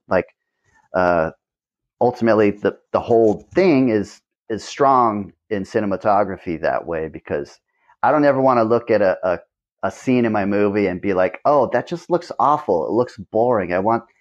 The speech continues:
you know, you either have to have a dynamic composition to be interesting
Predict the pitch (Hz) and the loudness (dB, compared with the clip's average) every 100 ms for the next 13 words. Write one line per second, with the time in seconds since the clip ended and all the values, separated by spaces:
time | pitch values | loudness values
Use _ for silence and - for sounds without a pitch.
0 | _ _ 101 104 107 131 143 139 135 135 | _ _ -4 0 2 4 4 2 2 -2
1 | 123 113 120 120 107 92 107 101 110 123 | -4 0 2 2 -2 -2 0 0 0 2
2 | 147 156 - - _ _ _ - 135 131 | 2 0 -4 -20 _ _ _ -4 -2 -2
3 | 131 123 110 120 113 127 - _ _ - | 0 0 0 -2 -4 -4 -10 _ _ -6
4 | 104 117 101 98 107 98 - 107 107 | -2 -2 -2 -4 -2 -2 -2 -6 -4